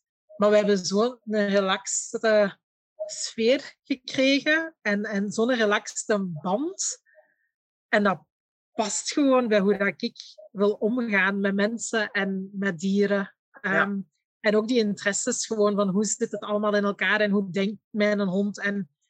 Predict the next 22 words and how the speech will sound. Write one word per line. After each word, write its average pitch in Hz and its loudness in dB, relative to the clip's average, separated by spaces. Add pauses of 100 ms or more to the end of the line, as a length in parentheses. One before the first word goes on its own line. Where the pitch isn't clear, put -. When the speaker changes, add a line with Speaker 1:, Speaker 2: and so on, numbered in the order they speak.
(380)
Speaker 1:
die 220 0
zaken 185 -2
zijn 190 0
heel 202 2
hard 190 0
naar 196 -2
boven 190 -4
gekomen. 190 -6 (100)
Ja, 202 -2 (280)
ik - -20
wist 214 -2
Speaker 2:
Ja. 165 -6
Speaker 1:
niet 233 -2
dat 233 2
ik - -8
het 208 -8
zo 226 0
interessant 202 -4
vond, 214 -6
maar, 202 -2
eh, 202 2
ja, 202 2